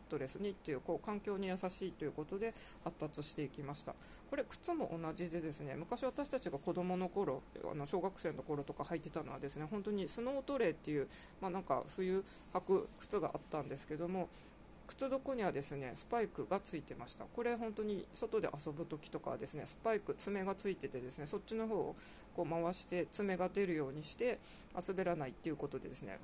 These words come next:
本当に子供の頃はですね、そのスパイク付きの靴が、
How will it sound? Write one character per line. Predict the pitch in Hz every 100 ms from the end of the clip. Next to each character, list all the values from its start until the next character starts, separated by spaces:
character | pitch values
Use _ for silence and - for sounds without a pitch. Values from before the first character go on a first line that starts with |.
| -
本 | 214
当 | 220
に | -
子 | 233
供 | 277 285
の | 285
頃 | 277 196
は |
で | 143
す |
ね、 | 143
そ | 160
の | 196
ス | - -
パ | 240
イ | 247
ク | - 247
付 | - 240
き |
の | 233
靴 | 214 - 254
が、 | 202 165